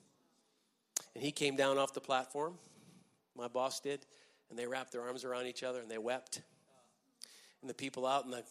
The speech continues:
congregation wept at the moment that happened, cried. And then they handed the microphone back to me. I said, "Let's take communion."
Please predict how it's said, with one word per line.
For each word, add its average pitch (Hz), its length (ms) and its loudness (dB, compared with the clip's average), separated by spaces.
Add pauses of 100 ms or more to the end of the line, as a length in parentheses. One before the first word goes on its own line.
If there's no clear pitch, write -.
(100)
congregation 131 680 -2 (520)
wept 127 360 4
at 127 180 0
the 123 100 4
moment 127 400 2 (240)
that 113 120 -4
happened, 131 440 -6 (120)
cried. 127 400 0
And 107 100 -12 (1400)
then 120 140 -2
they 131 100 2
handed 135 240 2
the 135 60 0
microphone 135 420 2
back 104 220 -2
to 104 60 -14
me. 104 180 -10 (1600)
I 101 60 -8
said, 107 220 -2
"Let's 117 220 -4
take 143 180 -8
communion." 131 420 -8